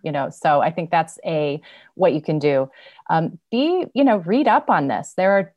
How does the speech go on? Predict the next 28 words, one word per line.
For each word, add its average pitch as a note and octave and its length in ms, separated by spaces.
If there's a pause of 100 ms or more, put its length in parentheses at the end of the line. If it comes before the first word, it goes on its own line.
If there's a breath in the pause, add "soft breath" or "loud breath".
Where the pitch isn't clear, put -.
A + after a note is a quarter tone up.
(120)
there G3+ 160
are G3 40
so A3 560
many G3+ 240
resources E3 800
out D#3+ 240
there B2+ 140
now. G2+ 240
And F3+ 120
that's G#3 220
something A#3+ 320
that F3+ 180
I F3 300
started E3+ 500
doing D#3 440 (680 loud breath)
once A3 220
I D4 60
realized, F3+ 440
once G3 140
I A#3 60
saw G3 220
that F3+ 220
first F3+ 240
curriculum, F3+ 640 (460 loud breath)
I F#3 80
started F#3+ 460
reading E3+ 420 (120)
voraciously D3 840